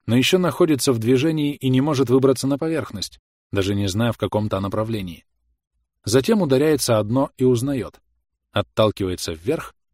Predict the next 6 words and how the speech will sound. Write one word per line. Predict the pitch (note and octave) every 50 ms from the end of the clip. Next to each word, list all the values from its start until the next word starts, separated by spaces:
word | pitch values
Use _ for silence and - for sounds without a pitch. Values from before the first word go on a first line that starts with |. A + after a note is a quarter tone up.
| _ _ _ -
вырывается | F#2+ G#2+ A2 A2 A2 C3 C3 B2+ - -
на | G#2+ G#2+
поверхность | F#2+ G2+ G2 G#2+ B2 B2 A#2+ - A2+ G2+ - - - -
среди | - - G#2 G#2 G#2 G#2+
булькающих | G#2 A2 A#2 A2 - G#2 G2+ F#2 - - F#2+ -
пузырей | _ - G#2 F2+ F#2+ F#2 A#2 D3+ E3+ -